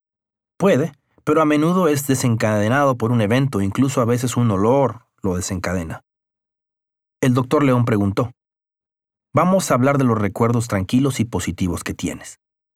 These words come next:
Carlos habló de pescar en el lago cuando era niño. El doctor León explicó: "Está bien, esto es lo que haremos. El trauma entra sigilosamente. Deberíamos noquearlo.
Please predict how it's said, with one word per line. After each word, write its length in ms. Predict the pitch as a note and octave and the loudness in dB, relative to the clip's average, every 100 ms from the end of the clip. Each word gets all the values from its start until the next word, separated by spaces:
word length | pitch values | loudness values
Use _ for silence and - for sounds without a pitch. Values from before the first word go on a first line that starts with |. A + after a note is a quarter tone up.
| _ _ _ - | _ _ _ -2
Carlos 360 | A2+ B2 B2 | 0 0 0
habló 180 | G#2+ A2 | 0 2
de 120 | A2 | 0
pescar 440 | - F2+ - A#2 A#2 | -2 -4 -2 0 2
en 80 | |
el 100 | F#2+ | 0
lago 240 | E2+ G#2+ A2+ | 0 -2 -2
cuando 240 | F2+ D#2 | -4 -6
era 100 | E2+ | -6
niño. 300 | D#2 C#2+ - - _ _ _ _ _ _ _ _ _ _ | -6 -10 -12 -20 _ _ _ _ _ _ _ _ _ _
El 140 | D3+ | 0
doctor 300 | C#3+ C#3+ F3+ | 0 0 2
León 220 | E3+ D3+ C3+ | 2 2 0
explicó: 440 | - C3+ B2+ C3 - _ _ _ _ _ _ | 0 -2 0 -2 -6 _ _ _ _ _ _
"Está 280 | - C#3+ E3 | -4 0 2
bien, 340 | E3 F3 C3 - _ _ _ - | 2 0 -2 -8 _ _ _ -2
esto 280 | C#3 D3 D3 | 0 2 0
es 100 | G#2+ | 0
lo 100 | G#2 | 0
que 100 | G2+ | 0
haremos. 400 | F2+ D2+ C#2+ - _ _ _ | 0 -2 -8 -14 _ _ _
El 220 | A#2 G2+ F2+ | -4 -2 0
trauma 440 | C#3+ F3+ G3 F#3 - | 0 2 0 0 -2
entra 340 | D3+ D3 D3 | -2 0 -2
sigilosamente. 920 | C#3 G#2 F#2+ A#2+ A2+ F#2 F#2+ F#2 - _ _ - | -2 -2 0 -2 -2 -2 -2 -4 -12 _ _ -4
Deberíamos 460 | B2+ F3 G3 F#3+ | -2 0 0 0
noquearlo. 500 | F3 E3 F3 C#3+ - | -2 0 0 0 -4